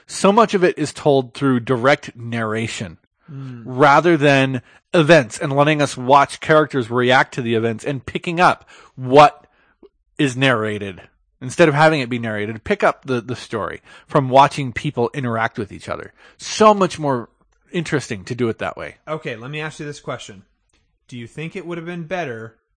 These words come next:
Speaker 2: if they had as the narrator Morgan Freeman?
Speaker 1: No.
Speaker 2: Dang it. He makes things better.
Speaker 1: Well, it would have been better than the movie it was, but it wouldn't have been better than Twelve Monkeys.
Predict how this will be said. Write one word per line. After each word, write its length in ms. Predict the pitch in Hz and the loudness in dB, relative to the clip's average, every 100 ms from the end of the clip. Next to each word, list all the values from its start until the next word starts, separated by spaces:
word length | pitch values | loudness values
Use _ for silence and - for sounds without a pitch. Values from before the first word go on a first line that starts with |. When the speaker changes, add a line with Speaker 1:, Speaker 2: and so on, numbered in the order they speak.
| _ _ _ _ _ _ _ | _ _ _ _ _ _ _
Speaker 2:
if 260 | 135 123 _ | -18 -18 _
they 280 | 135 131 127 | -14 -12 -14
had 520 | 113 131 123 120 123 _ | -14 -14 -12 -12 -16 _
as 440 | 123 123 123 113 | -18 -16 -16 -18
the 120 | 117 | -16
narrator 920 | 117 120 151 190 135 113 107 104 110 - _ _ _ _ _ _ _ _ _ | -16 -14 -12 -10 -8 -10 -12 -16 -18 -20 _ _ _ _ _ _ _ _ _
Morgan 400 | 120 120 117 110 | -14 -14 -14 -16
Freeman? 640 | - - 127 113 98 85 - | -18 -16 -14 -12 -16 -20 -8
Speaker 1:
No. 300 | 123 104 - _ _ _ _ | -6 -6 -10 _ _ _ _
Speaker 2:
Dang 240 | 98 90 _ | -20 -20 _
it. 180 | _ _ _ _ _ _ _ _ _ _ _ | _ _ _ _ _ _ _ _ _ _ _
He 120 | 156 | -10
makes 320 | 214 190 - | -8 -10 -10
things 340 | 165 139 120 - _ | -12 -12 -14 -20 _
better. 520 | 131 110 113 117 95 - _ - | -20 -16 -14 -14 -16 -20 _ 8
Speaker 1:
Well, 200 | 180 165 | 8 8
it 80 | |
would 140 | 202 240 | 6 6
have 100 | 294 | 8
been 160 | 214 | 6
better 240 | 156 180 180 | 8 8 6
than 160 | 160 | 2
the 60 | 147 | 0
movie 280 | 143 156 143 | 2 4 4
it 140 | 123 | 2
was, 520 | 160 202 120 95 117 | 6 8 8 4 -6
but 140 | - 151 | 0 4
it 60 | |
wouldn't 200 | 160 196 196 | 4 4 4
have 80 | |
been 180 | 170 156 | 4 6
better 220 | 156 147 | 6 8
than 160 | 139 135 | 6 2
Twelve 260 | - 151 127 | 4 4 6
Monkeys. 500 | 180 151 107 - | 2 2 -8 -10